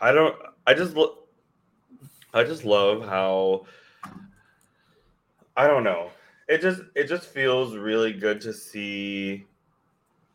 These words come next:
these different relationships come to fruition. It's like, I see,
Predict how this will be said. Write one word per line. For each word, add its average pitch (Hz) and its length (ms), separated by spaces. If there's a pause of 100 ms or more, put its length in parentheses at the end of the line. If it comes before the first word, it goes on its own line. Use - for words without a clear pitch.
(140)
these 110 380
different 110 400
relationships 104 680
come 104 240
to 104 100
fruition. 101 680
It's 117 200
like, 117 260
I 117 120
see, 131 500